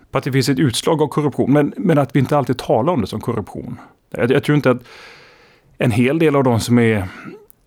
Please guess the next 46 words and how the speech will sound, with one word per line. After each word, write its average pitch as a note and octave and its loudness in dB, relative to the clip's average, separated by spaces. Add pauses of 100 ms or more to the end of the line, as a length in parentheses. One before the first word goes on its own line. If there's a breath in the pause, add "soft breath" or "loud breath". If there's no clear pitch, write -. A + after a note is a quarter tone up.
de C#3 2
som B2 2
är C#3+ 4
inblandade D#3 2
i A2+ 4
saker G#2+ -2
som A#2 -2
vi A2+ 4
nu A2 4
i A2 -4
efterhand, B2 0 (140)
det C#3 -4
är C3+ 2
alltid A#2+ -2
lättare A#2+ -6
med A2+ -2
facit A#2+ -6
kan B2 -2
säga, G#2+ -2
men A2 0
det A#2+ 0
här B2+ 0
var C3 0
ju B2 -2 (220)
korrupt B2 -2
beteende G#2 -8
eller A2+ -8
korrupt G#2+ -6
agerande. - -8 (440 soft breath)
Jag A#2 -8
tror B2+ 2
när A#2+ 4
det A#2+ 4
väl A#2+ 0
händer E3+ -2
så - -8
är - -4
det C#3 0
inte C#3+ -2
alltid A2+ -4
man A#2 -2
tänker G#2 -4
att - -10
det - -6
är C#3+ -4
så. - -12